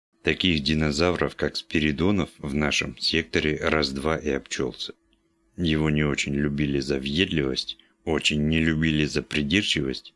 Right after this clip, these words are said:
и стремление везде и всюду навести порядок. Многие считали, что его порядок – это беспорядок в степени самоуправства.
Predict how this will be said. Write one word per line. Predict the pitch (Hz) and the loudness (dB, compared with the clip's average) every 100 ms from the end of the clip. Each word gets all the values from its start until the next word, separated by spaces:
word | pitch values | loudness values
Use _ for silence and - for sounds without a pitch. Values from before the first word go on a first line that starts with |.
| - | -6
и | 80 | -4
стремление | - 71 73 73 80 76 71 | -2 -2 0 2 2 2 0
везде | 73 67 82 | -2 0 0
и | 107 80 | 0 2
всюду | - - 98 92 | 0 2 0 2
навести | 71 69 - 82 | 0 0 -2 -2
порядок. | - 80 65 - - - _ _ | 0 0 0 -6 -14 -20 _ _
Многие | - 78 95 107 | -4 0 2 4
считали, | 92 101 80 71 69 | 4 2 2 0 0
что | - | 0
его | 76 76 76 | 2 2 2
порядок – | - 78 98 95 - - - | 2 2 2 0 -4 -14 -8
это | 82 78 | -4 -2
беспорядок | 71 76 - 76 76 90 92 | 0 0 0 2 2 2 0
в | - | 0
степени | - 73 - 78 | 0 0 0 0
самоуправства. | 78 85 82 85 80 87 67 - - | 0 0 0 0 0 0 0 -6 -12